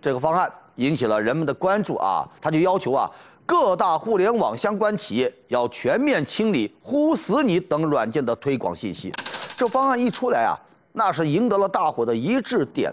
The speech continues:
赞。要知道啊，最近这几年，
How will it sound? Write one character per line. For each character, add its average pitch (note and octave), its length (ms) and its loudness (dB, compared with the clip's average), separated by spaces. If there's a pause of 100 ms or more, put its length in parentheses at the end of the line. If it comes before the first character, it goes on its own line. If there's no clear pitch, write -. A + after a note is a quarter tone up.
赞。 F3+ 160 0 (600)
要 C#3 220 -4
知 D3+ 160 -4
道 D3 160 0
啊， G#2+ 160 -4 (480)
最 G#3+ 220 2
近 F#3+ 260 2
这 A2+ 220 0
几 D2+ 140 -8
年， D#2+ 280 -2